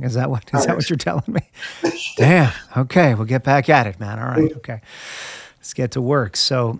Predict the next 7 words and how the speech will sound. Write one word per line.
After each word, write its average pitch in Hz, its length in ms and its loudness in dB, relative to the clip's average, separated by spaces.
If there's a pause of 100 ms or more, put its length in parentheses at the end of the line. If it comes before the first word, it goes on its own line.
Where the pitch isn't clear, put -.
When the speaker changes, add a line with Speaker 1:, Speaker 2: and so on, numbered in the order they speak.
(140)
Speaker 1:
um, 143 680 2
and, 185 200 2
and, 190 420 2
you 175 140 0
know, 190 320 2 (580)
uh, - 220 -14
the, 147 440 2